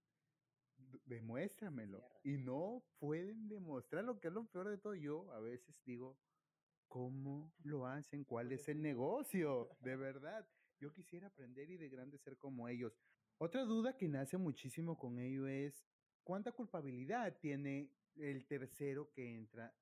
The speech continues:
Speaker 1: a tallar en esta relación, ¿no? Porque, eh, muchas veces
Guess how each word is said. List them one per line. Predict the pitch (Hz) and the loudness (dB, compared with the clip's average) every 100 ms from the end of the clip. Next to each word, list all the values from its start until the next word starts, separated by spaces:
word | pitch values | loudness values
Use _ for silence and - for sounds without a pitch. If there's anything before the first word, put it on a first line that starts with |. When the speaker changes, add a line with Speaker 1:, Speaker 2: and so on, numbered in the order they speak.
| _ _ - | _ _ -12
Speaker 1:
a | 117 | -10
tallar | - 110 131 139 107 | -8 -4 -2 -2 -2
en | 98 | -6
esta | 95 - 101 | -10 -14 -18
relación, | 92 90 87 - 92 104 | -16 -16 -18 -18 -16 -14
¿no? | 156 | -4
Porque, | 208 220 - 170 180 - _ _ _ _ - | -2 -2 -4 -8 -8 -18 _ _ _ _ -10
eh, | 120 117 117 120 | -6 -4 -4 -4
muchas | 139 151 - 185 | -4 -4 -4 -6
veces | 180 190 | -4 -6